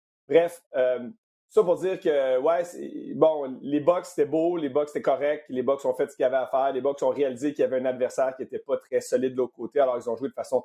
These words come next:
très conservatrice, ils savaient qu'est-ce qu'il y avait à faire pour gagner le match, ils sont allés, euh, s'occuper de leurs affaires puis sortir de là avec, euh, deux points. Pour les Cowboys, t'as absolument raison, c'est une des rares équipes où il faut appuyer sur le bouton panique. C'est une des pires performances de Dak Prescott.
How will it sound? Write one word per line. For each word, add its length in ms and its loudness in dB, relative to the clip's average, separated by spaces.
très 140 -6
conservatrice, 840 -2
ils 100 -6
savaient 160 6
qu'est-ce 200 -4
qu'il 40 0
y 40 2
avait 100 2
à 80 0
faire 160 0
pour 120 -4
gagner 240 -2
le 60 -6
match, 160 2
ils 40 -16
sont 180 -2
allés, 340 -2
euh, 140 0
s'occuper 380 -2
de 40 2
leurs 160 4
affaires 320 0
puis 80 -16
sortir 240 -4
de 60 0
là 140 2
avec, 240 -6
euh, 100 0
deux 180 -2
points. 320 -2
Pour 100 0
les 100 4
Cowboys, 340 4
t'as 100 -2
absolument 420 -2
raison, 280 0
c'est 140 -4
une 80 -2
des 100 2
rares 240 0
équipes 320 -10
où 40 -16
il 80 -12
faut 100 -10
appuyer 300 -10
sur 140 -10
le 40 -6
bouton 260 -2
panique. 300 0
C'est 140 4
une 100 -6
des 260 -2
pires 300 -2
performances 600 0
de 80 -2
Dak 260 2
Prescott. 460 -2